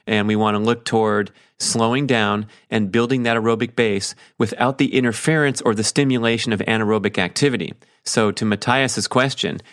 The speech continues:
if you're taking a year to rebuild your base after a pa-, pattern of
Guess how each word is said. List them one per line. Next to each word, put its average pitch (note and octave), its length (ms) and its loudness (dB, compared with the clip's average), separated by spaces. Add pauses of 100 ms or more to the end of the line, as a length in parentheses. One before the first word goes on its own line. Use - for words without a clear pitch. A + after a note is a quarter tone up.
(160)
if A#2 160 -4
you're D3 120 2
taking D#3 340 0
a A2 40 0
year G#2+ 540 0 (420)
to G#2+ 480 0
rebuild C3 640 0
your A#2 100 2
base G#2+ 460 0
after G2+ 320 -2
a G2 40 -4
pa-, A2+ 500 -2
pattern A2+ 480 0
of G2 340 0